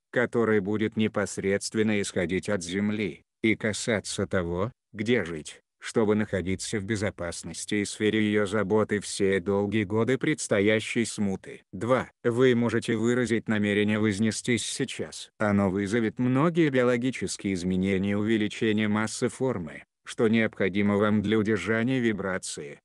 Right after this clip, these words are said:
гораздо более высокой, чем у Матери Земли. Такое намерение даст вам возможность вознестись раньше, чем все человечество,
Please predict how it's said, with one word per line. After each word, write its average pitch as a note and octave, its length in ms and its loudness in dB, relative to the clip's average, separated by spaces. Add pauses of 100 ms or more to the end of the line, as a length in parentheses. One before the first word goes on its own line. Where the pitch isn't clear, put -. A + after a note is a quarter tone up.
(160)
гораздо G#2+ 500 2
более G#2 300 2
высокой, G#2 640 0 (160)
чем D3 280 2
у C#3 80 2
Матери G2+ 540 2
Земли. F2 560 -4 (100)
Такое A#2+ 440 4
намерение G#2 580 2
даст G#2+ 380 -2
вам B2 240 2
возможность G#2+ 720 0
вознестись A2 680 0
раньше, D#2 600 -8 (180)
чем A2+ 300 0
все A2+ 220 -2
человечество, D#2+ 1040 -6